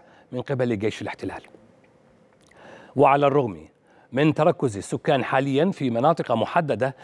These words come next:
إلا أن ضغوطا ناجمة عن أزمة النزوح الأخيرة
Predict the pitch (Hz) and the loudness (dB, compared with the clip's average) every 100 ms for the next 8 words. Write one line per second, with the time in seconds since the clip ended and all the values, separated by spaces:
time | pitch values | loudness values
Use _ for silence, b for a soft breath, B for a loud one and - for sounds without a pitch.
0 | B 117 127 170 202 160 147 226 240 135 | B -2 2 4 4 4 2 2 2 -2
1 | 98 90 143 143 156 185 B B - 120 | -2 -2 0 2 2 0 B B -4 -2
2 | 117 160 165 139 131 123 135 202 131 113 | 0 0 0 0 0 0 2 0 0 -6
3 | - 151 170 | 2 2 2